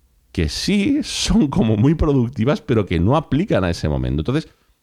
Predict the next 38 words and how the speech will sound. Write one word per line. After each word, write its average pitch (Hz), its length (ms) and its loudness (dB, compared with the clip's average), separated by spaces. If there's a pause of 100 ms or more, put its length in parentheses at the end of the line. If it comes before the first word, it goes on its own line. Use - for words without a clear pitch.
yo 120 220 2
una 135 180 2
de 135 60 0
mis 139 180 -2
ideas 139 260 0
es 160 100 -6
esa, 156 140 -4
decir, 98 360 -2
"No, 98 120 0
mira, 87 240 -2 (120)
¿yo 104 340 -4
qué 139 140 0
necesito 139 580 -4 (360)
de 90 120 -2
forma 117 320 0
seria 104 320 -2
y 107 60 2
real, 98 400 -2 (680)
de 64 240 -4
normal, 85 540 -2
por, 80 240 -4 (320)
por, 101 340 -4
simplemente 180 380 0
por 143 100 -2
tener 127 220 0
la 131 100 0
cabeza 110 280 -2
más 98 160 -2
tranquila?". 78 300 -2
Que 73 60 -4
ahora 110 100 2
hablaremos 92 360 0
de - 80 -6
esto. - 240 -10 (580)
Pues - 160 -6
mira, 76 220 0
tener 78 240 -2
teléfono, 139 640 -2